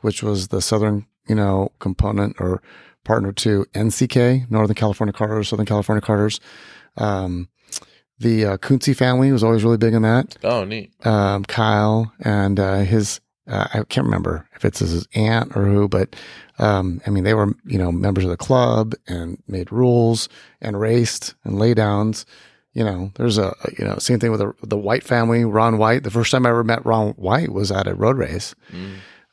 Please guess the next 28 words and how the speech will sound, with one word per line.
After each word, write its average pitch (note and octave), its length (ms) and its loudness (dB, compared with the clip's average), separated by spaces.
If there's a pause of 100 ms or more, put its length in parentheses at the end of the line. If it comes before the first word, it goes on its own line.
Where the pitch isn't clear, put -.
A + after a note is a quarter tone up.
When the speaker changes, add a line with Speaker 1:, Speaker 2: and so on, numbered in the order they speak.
Speaker 1:
Um, F#2+ 540 -2 (600)
so B2 240 0
there A2+ 120 2
was B2 140 0
plenty C#3+ 280 2
of A#2 100 2
crossover B2 580 0
there. D3 320 0 (300)
Um, F#2 540 -4 (340)
that A2 220 -2
was B2+ 180 -2
really B2+ 180 0
fun. C3 640 -2
You G#2+ 60 -6
know, A2 240 -2
I G#2+ 40 -2
mean, G#2+ 160 -4
like, F#2+ 220 -8
Jeremy A2+ 340 4
Drew, A2+ 440 4
there, B2 120 0
plenty D#3+ 300 2
of C3 100 2
the A#2 100 -2
racing A2+ 360 0
families A2+ 400 0
would G2 160 -6
do G2+ 320 -2